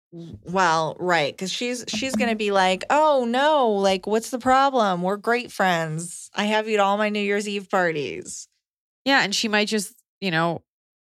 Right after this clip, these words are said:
Speaker 2: "What do you want?" Do you want her to be like, "Okay, I'll give up that job"? But even if she did, like, your first two issues were about things that I think really hurt your feelings that you got no closure on. And I'm sorry that, like, I didn't see it. Like,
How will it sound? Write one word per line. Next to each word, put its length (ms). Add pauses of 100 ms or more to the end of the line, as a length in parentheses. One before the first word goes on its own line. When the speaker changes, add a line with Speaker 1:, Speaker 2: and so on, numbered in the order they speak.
(140)
Speaker 2:
"What 280
do 80
you 160
want?" 600
Do 80
you 100
want 180
her 60
to 100
be 60
like, 160
"Okay, 160
I'll 80
give 160
up 120
that 160
job"? 400
But 100
even 220
if 140
she 200
did, 320
like, 160
your 120
first 400
two 220
issues 540 (560)
were 80
about 260
things 180
that 200
I 120
think 180 (200)
really 300
hurt 220
your 100
feelings 400
that 120
you 140
got 200
no 140
closure 520
on. 300 (360)
And 100
I'm 140
sorry 460
that, 100
like, 220 (100)
I 180
didn't 280
see 320
it. 200
Like, 360